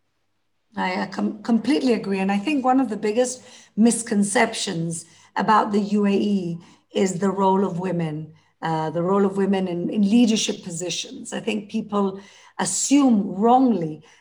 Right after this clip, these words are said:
that women are somehow subjugated or repressed or oppressed or whatever. And when I got there, I found that women were in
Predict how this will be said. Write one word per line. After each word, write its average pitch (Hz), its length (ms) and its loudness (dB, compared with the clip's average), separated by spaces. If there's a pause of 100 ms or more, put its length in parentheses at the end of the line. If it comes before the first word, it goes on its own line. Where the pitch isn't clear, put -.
(120)
that 190 200 -4
women 220 320 2
are 202 80 0
somehow 202 800 0
subjugated 196 1300 -2 (360)
or 190 200 -4
repressed 262 680 0
or 208 340 0
oppressed 254 540 0
or 226 100 -2
whatever. 214 440 0 (360)
And 233 180 2
when 240 160 2
I 254 80 2
got 269 280 2
there, 208 320 -4
I 254 160 0
found 196 580 -4
that 202 180 -10
women 233 480 0
were 196 440 -6
in 185 320 -12